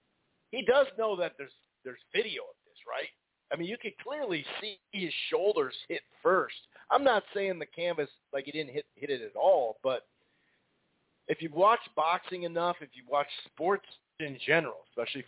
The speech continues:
football or I'm sure, sure rugby and whatnot too, you can see when a, a, a head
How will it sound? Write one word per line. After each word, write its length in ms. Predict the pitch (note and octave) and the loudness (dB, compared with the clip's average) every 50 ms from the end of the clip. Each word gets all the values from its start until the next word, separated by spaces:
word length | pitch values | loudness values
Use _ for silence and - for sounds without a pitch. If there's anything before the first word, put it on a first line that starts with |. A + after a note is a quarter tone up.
| _ | _
football 480 | D3 C#3+ - _ B2 A2+ A2+ A2+ A#2 A2+ | 2 2 2 _ 2 2 4 4 2 2
or 260 | G#2 G2+ F#2+ - F#2+ F#2+ | 0 -2 -4 -6 -8 -10
I'm 80 | G2 G2+ - - | -10 -12 -14 -14
sure, 120 | A#2 A2+ - - | -12 -10 -8 -8
sure 120 | - A#2+ G#2 | -8 -6 -2
rugby 320 | G#2+ A2 A#2+ A2+ - G#2+ G#2+ | -2 -2 -2 -2 -6 -10 -10
and 100 | G2+ G2 | -8 -6
whatnot 360 | G2+ G2+ - - F#2+ F#2 - _ - | -6 -6 -6 -8 -10 -12 -8 _ 2
too, 240 | D#3+ D#3 C3+ B2 - _ _ _ _ _ _ _ _ _ _ _ _ _ _ _ - - _ _ _ _ | 4 4 4 2 0 _ _ _ _ _ _ _ _ _ _ _ _ _ _ _ -20 -20 _ _ _ _
you 120 | - A#3 - | 2 4 6
can 140 | - D4+ - - - - | 6 4 4 2 0 2
see 140 | D4+ D4+ B3+ | 4 4 4
when 180 | G3 F3+ F3+ F3 | 6 6 8 8
a, 120 | E3 D#3+ | 8 6
a, 800 | D#3+ - - C#3+ C#3+ D3 C#3 - - C3+ C3 B2 - _ - B2+ | 4 2 0 0 0 0 0 0 -2 -4 -4 -4 -6 _ 0 0
a 20 | B2 | 2
head 360 | - - D#3+ E3 E3 D#3 - | 2 2 2 4 4 4 2